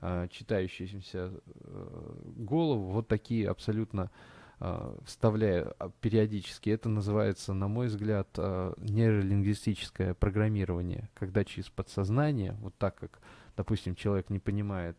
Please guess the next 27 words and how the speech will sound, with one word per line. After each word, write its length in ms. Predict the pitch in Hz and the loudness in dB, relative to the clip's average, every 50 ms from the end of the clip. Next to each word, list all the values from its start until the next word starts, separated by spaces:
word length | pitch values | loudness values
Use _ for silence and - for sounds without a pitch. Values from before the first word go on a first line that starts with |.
| - | -12
э, 300 | - 85 87 87 73 - - | -12 -10 -10 -10 -10 -12 -14
с-, 160 | - - - | -16 -16 -14
э, 180 | - - - - | -10 -10 -8 -8
вот 240 | - 98 98 92 - | -6 -6 -6 -6 -8
это 160 | 92 - - | -8 -12 -10
предложение, 760 | - - 98 101 104 110 120 123 - 160 165 165 131 98 90 | -8 -6 -2 2 6 6 6 6 6 4 4 4 4 2 2
да, 220 | 85 104 120 127 - - - - - - - - - | 2 2 0 0 -2 -8 -18 -20 -20 -20 -18 -10 -4
ну, 120 | 131 120 | -2 -2
вставляется 840 | 110 - - 113 107 107 107 101 92 90 - - - 90 95 92 - - - - - - - - 85 - - | -2 2 2 4 4 4 4 4 4 2 0 -2 -2 0 0 -2 -4 -6 -10 -12 -12 -14 -16 -16 -14 -10 -4
периодически 640 | - 98 101 98 98 101 104 98 - - - - | -2 0 0 0 0 -2 -4 -6 -8 -10 -8 -6
в 40 | 92 | -6
основном, 600 | 92 - - 101 101 104 110 110 104 92 92 85 - | -6 -4 -4 -2 -2 0 0 0 0 0 -2 -4 -8
э, 260 | - - - - - - _ _ _ _ _ - | -10 -12 -10 -10 -10 -12 _ _ _ _ _ -8
а, 180 | - 104 - - - | -6 -6 -6 -6 -6
его 280 | 104 - 110 101 104 | -6 -4 -2 0 0
собственный, 640 | 98 - - - 123 107 - - - 104 92 92 92 | -2 -2 0 0 0 0 -2 -8 -8 -6 -4 -4 -4
е-, 160 | 90 95 107 | -4 -6 -6
э, 240 | - 98 92 - - - - - - - _ _ - _ | -6 -6 -10 -10 -12 -16 -18 -18 -20 -20 _ _ -20 _
его 300 | - 101 101 101 107 104 | -4 -2 0 2 2 2
собственных 720 | 95 - - 123 127 - - - - 107 98 95 90 - - | 0 2 2 2 2 0 -2 -10 -6 -4 -4 -4 -4 -6 -2
якобы, 640 | 92 92 107 120 117 - - 95 82 92 85 - - - - - - - - - _ - | 2 4 4 4 4 2 0 -2 0 0 -2 -2 -4 -10 -18 -20 -20 -20 -20 -20 _ -10
э, 160 | - - - - - | -8 -8 -8 -8 -4
паранормальных 760 | - 101 104 101 98 98 98 101 104 110 107 98 90 87 - | -2 -2 0 0 0 0 -2 0 0 0 0 0 -2 -4 -8
способностей. 920 | - - - 98 - - 151 170 170 151 110 95 - - - - - - - | -10 -8 -8 -6 -2 2 2 2 2 2 0 0 -2 -4 -10 -14 -14 -14 -14
Вот 240 | 104 95 - - | -14 -12 -6 -2
видите, 340 | 123 143 147 - - - - - _ _ _ _ _ _ _ _ _ _ _ _ _ _ _ _ _ - - - - - - - - - _ - | -2 -2 -2 -2 -6 -12 -12 -12 _ _ _ _ _ _ _ _ _ _ _ _ _ _ _ _ _ -18 -18 -18 -18 -20 -20 -20 -20 -20 _ -12
э, 340 | - 104 - - - - | -10 -8 -8 -10 -10 -12